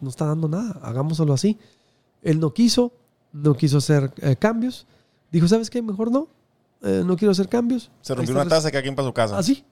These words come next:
Speaker 1: ahí está, entre muchas cosas más, pero también
Speaker 2: Sí, sí.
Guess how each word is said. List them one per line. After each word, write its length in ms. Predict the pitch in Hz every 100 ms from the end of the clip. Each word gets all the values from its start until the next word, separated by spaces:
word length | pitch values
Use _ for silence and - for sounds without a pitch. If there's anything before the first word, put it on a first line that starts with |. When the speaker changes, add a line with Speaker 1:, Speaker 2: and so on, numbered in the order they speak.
| _ -
Speaker 1:
ahí 80 |
está, 260 | 202 226 - -
entre 300 | 190 170 240
muchas 220 | 311 302
cosas 180 | 294 277
más, 160 | 302 -
pero 160 | 151
también 320 | 139 113 143 156
Speaker 2:
Sí, 220 | 147 170
sí. 180 | 151